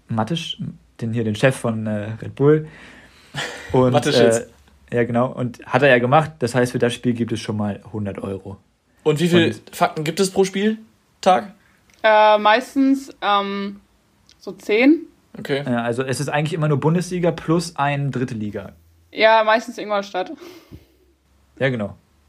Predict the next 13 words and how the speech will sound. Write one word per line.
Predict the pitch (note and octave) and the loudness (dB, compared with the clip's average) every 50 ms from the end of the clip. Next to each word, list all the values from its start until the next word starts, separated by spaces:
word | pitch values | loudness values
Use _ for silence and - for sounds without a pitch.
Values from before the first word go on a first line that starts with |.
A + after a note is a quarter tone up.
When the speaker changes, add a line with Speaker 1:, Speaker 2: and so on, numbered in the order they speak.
| _ - - | _ -16 0
Speaker 3:
<laughs> | - D4 C#4+ D4 C#4+ - - F#3 | 2 2 2 4 0 -2 -4 -4
Speaker 2:
Okay. | - - D3 C#3+ D3+ D3 - - _ _ - - - _ _ _ _ | -6 -6 -4 -4 -6 -6 -12 -20 _ _ -20 -20 -20 _ _ _ _
Speaker 1:
Okay, | D3 C#3 - D3+ B2 C3 | -6 -2 -2 -2 0 0
ja, | C#3 B2 - - | -2 -2 -2 -4
ähm, | - C3+ B2 B2 B2 B2 A#2+ A#2+ A#2 - | -2 -2 0 0 -2 -4 -6 -8 -10 -12
ich | - B2+ - | -14 -8 -6
würd | C#3+ C3+ | -6 -2
sagen, | C3+ C#3+ C#3 C#3 C#3+ C#3 C#3 C#3 - _ _ _ - | 2 2 2 2 2 -2 -4 -8 -12 _ _ _ 0
Laura | C3 C3+ D#3 D#3 | 2 4 4 4
fängt | D3+ D3+ C#3+ C3+ | 2 0 -4 -2
trotzdem | - C#3+ C3 - C3+ B2+ | -2 -4 -2 -2 -4 -2
an. | A#2 A#2 A2 G#2 F#2 - _ _ _ _ _ _ _ _ _ _ | -2 -2 -2 -4 -8 -12 _ _ _ _ _ _ _ _ _ _
Speaker 3:
Ich? | G#3 B3+ F4 - | 2 2 2 2